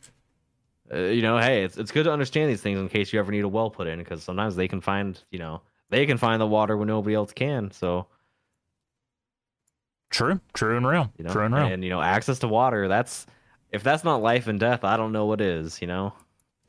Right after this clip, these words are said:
Speaker 2: I mean, when you're right, you're right.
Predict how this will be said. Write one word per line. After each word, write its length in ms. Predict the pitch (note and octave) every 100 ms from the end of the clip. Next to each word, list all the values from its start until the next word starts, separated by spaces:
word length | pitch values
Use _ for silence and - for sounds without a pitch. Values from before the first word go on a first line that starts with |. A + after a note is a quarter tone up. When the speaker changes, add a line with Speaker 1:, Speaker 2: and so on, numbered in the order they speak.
| _ _ - - _ -
Speaker 2:
I 80 | G#2
mean, 420 | G2+ G2 F#2 F2 _ _ _ _ _ _ _ _
when 120 | G#2
you're 120 | F#2+ F#2+
right, 260 | A2+ B2+
you're 100 | G#2+
right. 300 | F#2+ C3 E3